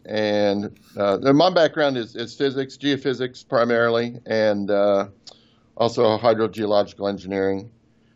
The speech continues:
And so I was not involved with the cannabis industry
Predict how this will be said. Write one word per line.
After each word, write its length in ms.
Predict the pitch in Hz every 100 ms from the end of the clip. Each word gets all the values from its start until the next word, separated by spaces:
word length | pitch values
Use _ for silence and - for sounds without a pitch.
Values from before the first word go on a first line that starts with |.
| _ _ -
And 720 | 95 95 95 95 92 90 82
so 1200 | - - - 110 107 110 110 107 107 107 104 - _ _ -
I 140 | 117 180
was 160 | 147
not 220 | 143 139
involved 480 | 127 104 117 113 101
with 340 | 98 101 101 -
the 320 | 101 98 92
cannabis 440 | - 113 101 98 117
industry 640 | 95 95 - 95 92